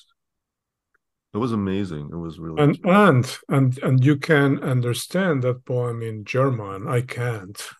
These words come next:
Speaker 2: I mean, I have, I have read it in English. I have read it in Spanish.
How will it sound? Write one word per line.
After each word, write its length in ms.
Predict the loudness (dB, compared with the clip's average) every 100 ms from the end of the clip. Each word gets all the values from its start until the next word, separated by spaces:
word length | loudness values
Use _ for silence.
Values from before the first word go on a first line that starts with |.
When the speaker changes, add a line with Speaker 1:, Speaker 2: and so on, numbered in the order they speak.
| _ -6
Speaker 2:
I 100 | 0
mean, 200 | 2 2
I 100 | 2
have, 300 | 4 4 4 2
I 140 | 2
have 240 | 4 4 6
read 320 | 6 4 2
it 100 | -4
in 160 | -6 -2
English. 500 | 0 2 2 0 -2
I 120 | -2
have 180 | -2 0
read 220 | 0 -2
it 100 | -6
in 160 | -8
Spanish. 840 | -10 -6 0 0 0 -4 -6 -10